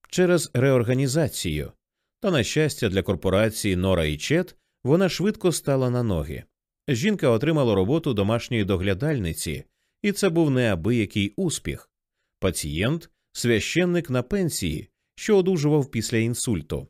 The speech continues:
Робота займала тридцять шість годин на тиждень і непогано оплачувалася. Нора отримувала більше за чоловіка, значно більше, а двох зарплат вистачало на пристойне життя. Принаймні, доки Аніта Байдерман не повернеться.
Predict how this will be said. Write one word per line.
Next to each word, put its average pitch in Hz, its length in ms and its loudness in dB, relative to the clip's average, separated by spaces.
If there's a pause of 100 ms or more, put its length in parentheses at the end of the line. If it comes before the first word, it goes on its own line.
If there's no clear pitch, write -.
(400)
Робота 175 400 0
займала 120 440 2
тридцять 139 360 -2
шість 113 280 0
годин 104 320 0
на 135 100 0
тиждень 87 580 -4 (300)
і 226 100 0
непогано 98 560 0
оплачувалася. 90 1040 -4 (640)
Нора 110 280 4
отримувала 120 600 2
більше 104 340 0
за 107 120 2
чоловіка, 160 640 -2 (300)
значно 107 600 0
більше, 76 500 -4 (520)
а 202 100 0
двох 185 280 6
зарплат 113 600 2
вистачало 117 680 0
на 92 100 0
пристойне 85 520 -2
життя. 80 460 -6 (640)
Принаймні, 196 460 4
доки 147 420 2
Аніта 123 400 2
Байдерман 92 640 2
не 117 80 0
повернеться. 80 680 -2